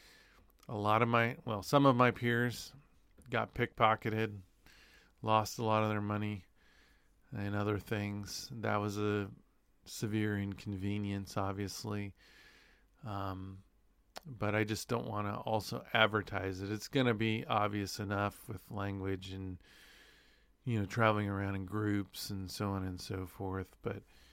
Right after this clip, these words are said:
you know, I'm gonna be carrying a backpack that I don't wanna just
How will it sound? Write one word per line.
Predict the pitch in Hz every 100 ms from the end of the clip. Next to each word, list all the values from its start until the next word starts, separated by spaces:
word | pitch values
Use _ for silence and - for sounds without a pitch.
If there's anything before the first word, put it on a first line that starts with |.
| - - _
you | 120
know, | 98 95 101
I'm | 104
gonna | 110 101
be | 95
carrying | 95 - 113 98
a |
backpack | 92 101 98 - 107 101 104 - - _ _
that | 104 95 95 - _ _ _ _ _ _
I | 104
don't | 101
wanna | 98 95 95 98
just | 98 -